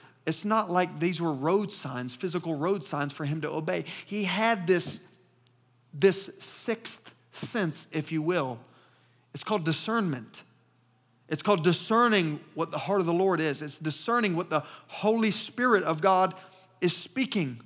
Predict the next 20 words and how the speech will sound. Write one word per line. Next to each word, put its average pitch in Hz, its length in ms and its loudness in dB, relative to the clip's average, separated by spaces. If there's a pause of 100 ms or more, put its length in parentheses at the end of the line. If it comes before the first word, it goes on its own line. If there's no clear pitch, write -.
(720)
Can 196 100 -2
I 214 80 2
tell 214 160 2
you, 214 100 2
this 220 200 0
is 208 100 -4
my 196 140 4
primary 196 560 2
goal 151 260 0
in 196 80 -6
life? 113 300 -8 (240)
I 208 100 8
have 196 260 6
no 202 240 4
other 143 200 2
goals, 151 500 -2 (680)
maybe 175 280 4
some 143 260 -2
earthly 139 340 -4
ones, 151 360 -6